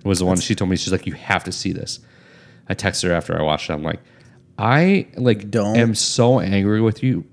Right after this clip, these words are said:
Speaker 1: for even, like, bringing this into my life."
Speaker 2: <laughs> Yeah, yes. So
Speaker 1: Like, I don't want, like, my life would have been better if I hadn't seen this.
Speaker 2: Yeah,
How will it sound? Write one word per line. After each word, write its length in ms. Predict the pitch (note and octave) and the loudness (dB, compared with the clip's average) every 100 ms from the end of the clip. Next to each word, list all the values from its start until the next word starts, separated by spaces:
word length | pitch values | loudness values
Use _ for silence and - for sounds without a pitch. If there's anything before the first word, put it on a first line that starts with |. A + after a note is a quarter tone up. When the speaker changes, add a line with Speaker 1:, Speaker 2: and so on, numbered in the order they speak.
| _ | _
Speaker 1:
for 180 | - G#2+ | -4 -2
even, 300 | G#2 G2+ G#2 | 0 2 2
like, 300 | F#2 D#2+ - | 0 -2 -6
bringing 400 | - F#2+ G2 G2 | 0 2 4 2
this 240 | F2+ F2 - | 2 -2 -4
into 200 | E2 D#2+ | -6 -8
my 120 | D#2+ | -10
life." 420 | - - - - _ | -10 -14 -18 -20 _
Speaker 2:
<laughs> 80 | C#3 | 2
Yeah, 220 | C#3+ D#3 - - - | 4 2 0 -10 -2
yes. 380 | D3+ - - - - - - | -2 -2 -14 -14 -16 -16 -6
So 340 | - G3 D#3+ C#3+ | 2 4 4 4
Speaker 1:
Like, 160 | D3 | 2
I 120 | D3+ F#3 | 6 6
don't 280 | A3 - G#2 | 6 2 2
want, 300 | B2 D3 - | 4 4 4
like, 200 | A#2 - | 2 4
my 120 | B2 | 6
life 320 | C3 B2 B2 | 8 8 6
would 80 | C#3+ | 2
have 60 | A#2 | 2
been 120 | G#2 | 2
better 540 | - F2 F2+ A2 A#2+ - - - | 2 2 4 4 2 -4 -18 -8
if 100 | G2 | -2
I 60 | E2+ | -2
hadn't 400 | - G2 F2+ - | 0 -2 -2 -4
seen 220 | - - | -10 -10
this. 300 | - - - - _ _ _ _ _ _ - - - - - _ _ - - - | -12 -14 -16 -18 _ _ _ _ _ _ -18 -18 -20 -20 -20 _ _ -20 -18 0
Speaker 2:
Yeah, 420 | C#3+ D3+ D#3+ D#3+ | 2 2 0 -4